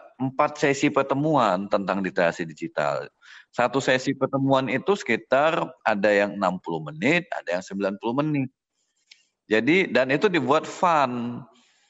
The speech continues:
ya, dan bergabung dengan anak-anak lagi secara online. Jadi satu kelas itu sekitar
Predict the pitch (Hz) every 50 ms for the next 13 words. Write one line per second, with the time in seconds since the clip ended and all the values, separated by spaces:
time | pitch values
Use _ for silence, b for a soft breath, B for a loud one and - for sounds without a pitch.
0 | b b - - - - 113 120 131 127 98 104 120 123 123 120 107 117 110 87
1 | 110 104 101 92 101 143 165 143 113 95 101 101 92 98 98 98 82 101 104 98
2 | - 90 90 90 110 143 - 123 98 104 95 92 90 - 101 110 110 110 101 92
3 | 87 85 85 90 110 127 143 - 120 - - - 127 123 117 117 - - 135 107
4 | - - - 165 196 220 226 294 - - _ B B B B B B B B -
5 | - - - 131 - - - 143 139 139 139 135 135 131 123 117